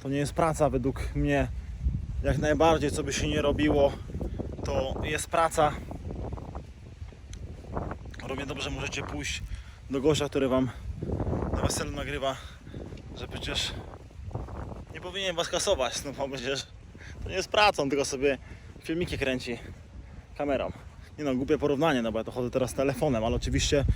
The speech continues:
zaangażowanie plus, y, też wcześniej inwestycja w sprzęt, ale nieważne, do czego piję? Piję do tego, że miejsce jest naprawdę piękne, nowe,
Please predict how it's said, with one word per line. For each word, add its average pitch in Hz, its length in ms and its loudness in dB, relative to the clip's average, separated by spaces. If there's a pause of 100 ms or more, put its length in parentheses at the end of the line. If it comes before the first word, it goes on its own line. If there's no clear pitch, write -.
(240)
zaangażowanie 139 800 6 (260)
plus, 131 320 0
y, 127 380 4 (580)
też 135 160 0
wcześniej 135 520 0
inwestycja 139 380 0
w - 40 2
sprzęt, - 360 4 (320)
ale 165 160 6
nieważne, 135 420 8
do 131 80 2
czego 175 200 6
piję? 107 260 2 (840)
Piję 170 160 0
do 170 120 2
tego, 170 240 0
że 156 140 2
miejsce 160 440 2
jest 143 140 0
naprawdę 156 420 2
piękne, 160 500 -2 (1120)
nowe, 147 360 6